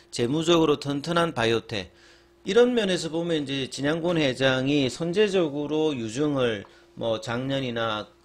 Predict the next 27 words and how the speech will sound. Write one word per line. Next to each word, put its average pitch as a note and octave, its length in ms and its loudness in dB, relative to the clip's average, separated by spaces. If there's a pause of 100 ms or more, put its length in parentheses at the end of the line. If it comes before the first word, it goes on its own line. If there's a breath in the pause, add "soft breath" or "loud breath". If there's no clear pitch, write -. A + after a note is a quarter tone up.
(160)
중간중간에 C3+ 800 -4
끊임없이 C3+ 920 -4
전환사채나 A#2+ 1080 -6
비더블유 B2 540 -8
이런 C3 260 -6
부분들 A2+ 380 -10
하면 A#2 200 -8
주주들 D#3+ 400 -8
입장에서는 B2 840 -4 (400 loud breath)
굉장히 B2+ 480 -2
이제 G#2 320 -6
주식수가 B2 560 -6
늘어나서 A2+ 680 -6
주가 C3+ 300 -4
상승에, A2+ 720 -8 (320 soft breath)
어, G2+ 180 -10
부담스러운 C3+ 720 -4
부분들이 A#2 400 -8
있습니다만 G#2+ 800 -6
기업 D#3+ 240 -2
입장에서 B2+ 540 -6
보게 A#2 320 -8
되면 A2 240 -8
연속성 E3+ 540 -4
입장에서는 A#2 680 -6
선제적으로 C3+ 720 -6
이런 A#2+ 320 -4